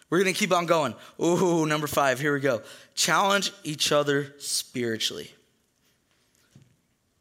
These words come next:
The fifth part of accountability is you challenge each other spiritually. That means have those hard conversations, understand one another, read the word together, do all these different things, and call each other out.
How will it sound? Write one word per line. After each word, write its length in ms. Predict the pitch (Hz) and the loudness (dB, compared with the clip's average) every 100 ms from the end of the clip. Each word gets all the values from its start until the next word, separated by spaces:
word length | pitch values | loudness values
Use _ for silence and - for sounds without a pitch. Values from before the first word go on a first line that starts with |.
| _ _ _ - | _ _ _ -12
The 80 | 131 | -10
fifth 400 | - 165 170 170 | -2 0 0 -2
part 240 | - 160 | 0 2
of 60 | 147 | 2
accountability 680 | 147 143 127 117 110 107 104 | -2 -2 -2 -4 -4 -6 -8
is 120 | 113 | -10
you 120 | 113 | -10
challenge 420 | - 135 113 104 | -8 -6 -6 -8
each 160 | 107 - | -10 -10
other 180 | 95 110 | -10 -14
spiritually. 580 | - 90 58 - - - _ _ - _ _ _ _ _ _ - | -14 -14 -12 -14 -14 -20 _ _ -20 _ _ _ _ _ _ -12
That 100 | 123 | -6
means 220 | 135 139 | -4 -4
have 240 | 139 143 147 | -2 0 0
those 160 | 139 | 0
hard 180 | 139 139 | 0 -2
conversations, 760 | 139 127 120 143 139 110 107 - - - - | -2 -2 -2 -2 -4 -8 -12 -16 -20 -18 -4
understand 520 | 160 160 151 165 165 | -2 -2 0 0 0
one 140 | 156 143 | 0 -2
another, 320 | 131 120 117 | -2 -4 -4
read 320 | 113 151 190 | -4 -4 -4
the 80 | 143 | -4
word 360 | 104 127 151 139 | -2 -2 -2 -4
together, 460 | 117 123 101 98 - - - 135 | -2 -2 -4 -10 -14 -20 -14 -4
do 200 | 170 170 | 2 2
all 120 | 165 | 2
these 180 | 147 147 | 0 0
different 360 | 151 143 135 | -2 -2 -4
things, 420 | 147 139 127 120 - - - _ _ - | -2 -2 -4 -6 -8 -20 -20 _ _ -12
and 160 | 139 - | -10 -8
call 500 | - - 175 170 143 | -8 -2 0 2 0
each 280 | 139 117 139 | -4 -2 -2
other 320 | 127 120 - | 0 -4 -4
out. 320 | - 120 101 | -4 -2 -4